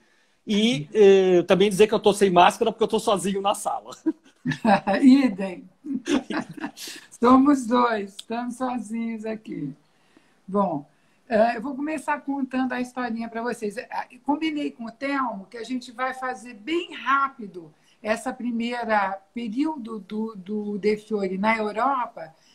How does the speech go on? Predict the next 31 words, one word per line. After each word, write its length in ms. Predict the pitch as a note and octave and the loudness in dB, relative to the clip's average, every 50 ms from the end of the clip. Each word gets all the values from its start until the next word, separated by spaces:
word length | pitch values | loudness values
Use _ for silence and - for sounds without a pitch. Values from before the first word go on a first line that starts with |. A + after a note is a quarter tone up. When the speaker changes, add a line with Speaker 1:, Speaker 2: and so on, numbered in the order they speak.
| _ _ | _ _
Speaker 2:
pra 160 | - B3 C4 | -6 -2 -2
gente 280 | C4 B3+ C4+ C4+ C4 - | -2 0 0 -2 -2 -4
poder 340 | - C4+ C4 A3+ A#3+ B3 B3 | -6 -8 -6 -4 -4 -4 -4
se 160 | B3 - C4 | -6 -8 -10
concentrar 840 | B3+ - B3 B3 B3 - - C4 B3 A#3 - - A#3+ A3+ A3 A3+ A3+ | -4 -2 0 0 -2 -2 -2 -2 -2 -2 -4 -6 -2 0 0 0 0
mais 600 | A3+ A3+ A3+ A3+ A3+ A#3+ B3+ C4 C4+ C4 - - _ _ _ _ _ _ - | 0 0 0 0 0 -2 -4 -6 -8 -10 -12 -18 _ _ _ _ _ _ -14
no 120 | A#3+ A#3 | -14 -10
período 440 | - B3+ A#3+ G#3+ B3 A#3+ G#3+ A3+ A3 | -10 -8 -8 -8 -8 -8 -8 -10 -8
dele 300 | G3 A#3 A#3 A3+ A#3 A#3 | -4 -4 -2 -2 -2 -2
no 160 | A3+ A#3+ A#3 | -4 -4 -4
Brasil, 520 | G#3 A#3+ A#3 B3 B3 - - F3 C#3+ B2+ - _ _ _ _ _ _ - | -4 -2 -2 -2 -2 -4 -6 -10 -12 -12 -12 _ _ _ _ _ _ -6
tá? 260 | E3 E3 F3 F#3+ F#3+ - _ _ _ _ _ _ _ _ _ _ _ _ _ _ _ _ _ _ _ _ _ _ _ _ | -6 -4 -4 -4 -8 -10 _ _ _ _ _ _ _ _ _ _ _ _ _ _ _ _ _ _ _ _ _ _ _ _
Então, 160 | - B3 B3+ | 4 6 6
o 80 | C4+ C#4+ | 6 6
De 180 | A#3 C#4+ D4 C4+ | 2 -2 -4 -4
Fiori, 420 | - - C#4 C#4+ D4+ D4 D4 D4 | -4 -4 -2 -2 -2 0 -2 -2
ele 100 | C#4+ C#4+ | -2 -2
nasceu 720 | C#4 C#4+ C#4+ C#4+ C4 - - - A3+ G#3+ G#3 G#3+ A#3 A#3 - _ _ _ _ _ - | 0 0 0 -2 -2 -6 -8 -6 -4 -4 -2 -4 -6 -10 -16 _ _ _ _ _ -8
a 100 | - G3+ | -8 -6
doze 400 | F#3+ G3 C4 C#4+ D4 C4 D4 D4 | -4 -2 -2 -2 -2 -4 -6 -8
de 160 | A#3 A#3+ B3 | -6 -6 -6
dezembro 600 | G#3 A3 A3+ A3 - - G3 F#3+ F#3 F3 F3 F3 | -6 -4 -6 -6 -6 -8 -10 -10 -12 -12 -14 -14
de 120 | F3 F#3 G3+ | -8 -4 -2
mil 220 | G#3 G3+ F#3+ F#3 | -2 -2 -2 -2
oitocentos 600 | F#3+ F3 F3 F3 - - - F3 D#3+ D#3+ D3+ - | -2 -4 -6 -8 -12 -12 -10 -8 -8 -6 -6 -4
e 40 | F#3 | -4
oitenta 380 | F3 D#3 - F3 E3+ D#3 E3+ | -4 -6 -6 -8 -10 -8 -8
e 60 | F3 E3 | -10 -10
quatro 440 | - - D#3 D3+ D#3+ - - G#3 | -6 -4 -2 -2 -2 -4 -4 -2
em 80 | A#3 A#3+ | 0 0
Roma 580 | A3+ G3 F#3+ G3 G3 G3+ G#3 G#3 G#3+ A#3 A#3+ | 0 0 0 0 2 2 4 4 2 2 0